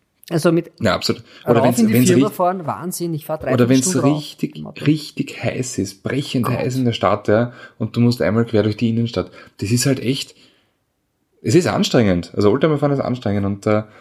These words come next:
Speaker 2: daher eben die Top drei Errungenschaften, die das Autofahren kommod und bequem macht. Tom, fangst du an?
Speaker 1: Ich fang an. Ich hab auf Platz drei, das ist ein bisschen so eine Überschrift, und zwar Hightech-Sitze.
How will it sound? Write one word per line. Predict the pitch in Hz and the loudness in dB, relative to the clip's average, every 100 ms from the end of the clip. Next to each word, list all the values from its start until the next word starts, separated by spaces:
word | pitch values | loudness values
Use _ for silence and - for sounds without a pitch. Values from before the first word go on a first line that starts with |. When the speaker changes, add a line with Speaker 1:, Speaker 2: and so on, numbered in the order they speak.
| - _ _ _ - | -20 _ _ _ -6
Speaker 2:
daher | - 143 143 131 _ _ - | -2 0 -2 -4 _ _ -10
eben | - 117 107 98 - - | -6 -2 -4 -6 -10 -4
die | 107 107 104 _ _ | -2 -2 -6 _ _
Top | - 143 147 - | 0 0 0 -2
drei | 90 90 98 107 - _ _ _ | 2 4 4 0 -10 _ _ _
Errungenschaften, | - 95 92 117 131 123 107 107 - 104 104 - _ _ _ _ _ _ - | 0 2 2 2 2 2 2 0 -4 -4 -4 -10 _ _ _ _ _ _ 0
die | 87 | 2
das | 82 - - - _ _ _ | 2 -2 -6 -12 _ _ _
Autofahren | - 71 - 92 - 85 82 92 _ _ _ _ | -4 -2 -2 -4 -2 -2 -2 -8 _ _ _ _
kommod | - 123 110 92 95 | -4 2 2 2 0
und | 101 - | -4 -4
bequem | - - 92 82 | -6 -4 -2 -2
macht. | 82 - - - - _ _ _ _ | -6 -10 -14 -20 -20 _ _ _ _
Tom, | - 87 82 _ _ | -2 -2 -4 _ _
fangst | 107 104 | -4 0
du | 110 | 0
an? | 160 - - | 0 -4 0
Speaker 1:
Ich | 254 - | 2 4
fang | 247 | 2
an. | 285 107 - | 2 0 -4
Ich | - 165 | -4 0
hab | 196 | 0
auf | 208 - | -2 -4
Platz | - 139 - - | 0 0 0 -2
drei, | 131 104 131 294 | -2 -2 -2 -4
das | 294 - | -4 -8
ist | |
ein | 190 | -6
bisschen | 196 185 | -6 -4
so | |
eine | 180 | -2
Überschrift, | 151 190 190 190 202 | 0 -2 -2 -4 -4
und | 180 | -8
zwar | - 147 - | -4 -2 -2
Hightech-Sitze. | 143 185 190 151 - - 131 - - | 0 0 0 -6 -4 -6 -6 -4 -6